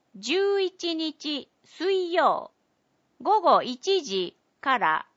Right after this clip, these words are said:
四時。九、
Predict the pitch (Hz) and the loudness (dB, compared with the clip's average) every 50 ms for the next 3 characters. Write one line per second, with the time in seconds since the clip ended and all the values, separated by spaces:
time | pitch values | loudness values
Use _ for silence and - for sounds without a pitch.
0 | _ _ - 254 349 359 349 302 - - 170 165 - - - _ _ _ _ _ | _ _ -4 0 2 2 2 0 -6 -10 -12 -12 -12 -14 -18 _ _ _ _ _
1 | _ _ _ _ _ _ _ _ _ _ _ _ _ _ _ _ _ _ _ _ | _ _ _ _ _ _ _ _ _ _ _ _ _ _ _ _ _ _ _ _
2 | _ _ _ _ _ _ _ _ _ _ _ _ _ _ _ _ - - 392 415 | _ _ _ _ _ _ _ _ _ _ _ _ _ _ _ _ -4 -2 0 0
3 | 359 240 190 - - | 0 0 -4 -6 -10